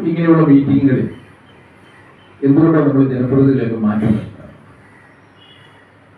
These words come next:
എന്തുകൊണ്ടെന്നറിയില്ല. നമ്മൾ മാത്രമല്ല, എല്ലാവരും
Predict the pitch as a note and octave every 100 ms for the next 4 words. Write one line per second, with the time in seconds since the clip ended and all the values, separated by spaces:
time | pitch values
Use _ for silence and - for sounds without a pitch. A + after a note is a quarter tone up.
0 | _ _ _ _ - _ - - C3+ F3
1 | F#3+ - C3+ B2+ A#2 - - - - A2
2 | A2 - C#3 C#3+ C#3+ C3+ B2+ A2 A#2+ B2+